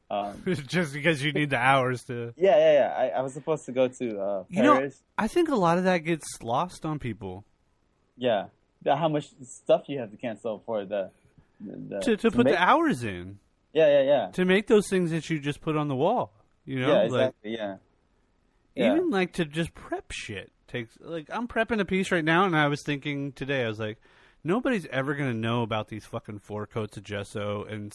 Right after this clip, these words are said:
Speaker 1: Yeah.
Speaker 2: sanding and
Speaker 1: <laughs>
Speaker 2: sweat and then these four
Speaker 1: Exactly.
Speaker 2: coats of fucking base coat paint. Like, no one's gonna
Speaker 1: Yeah.
Speaker 2: know this shit.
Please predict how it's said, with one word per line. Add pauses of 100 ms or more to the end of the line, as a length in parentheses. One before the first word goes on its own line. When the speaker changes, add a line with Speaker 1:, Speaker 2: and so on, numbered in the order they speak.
Speaker 1:
Yeah.
Speaker 2:
sanding (300)
and (120)
Speaker 1:
<laughs>
Speaker 2:
sweat
and (240)
then
these (180)
four
Speaker 1:
Exactly.
Speaker 2:
coats
of
fucking
base
coat
paint.
Like,
no
one's
gonna
Speaker 1:
Yeah.
Speaker 2:
know
this
shit.